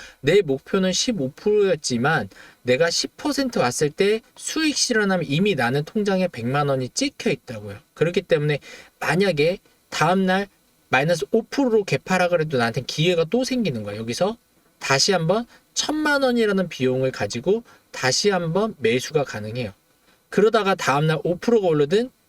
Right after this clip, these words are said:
혹은 십 프로가 오르든 상승을 하면 그 상승한 만큼 또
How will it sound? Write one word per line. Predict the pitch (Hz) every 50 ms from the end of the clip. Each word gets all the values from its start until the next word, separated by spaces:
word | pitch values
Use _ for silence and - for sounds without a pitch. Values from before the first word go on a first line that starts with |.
| _ _ -
혹은 | 214 208 226 226
십 | - - - -
프로가 | - 294 294 254 214
오르든 | 160 131 120 120 117 120 107 - _ _ _ -
상승을 | - - 262 294 294 247 - 262 247 220
하면 | 208 202 214 226 208 -
그 | - 170 170 175
상승한 | 165 226 240 240 233 247 226 202 175
만큼 | 135 127 - 165 156 156
또 | - 269 254 185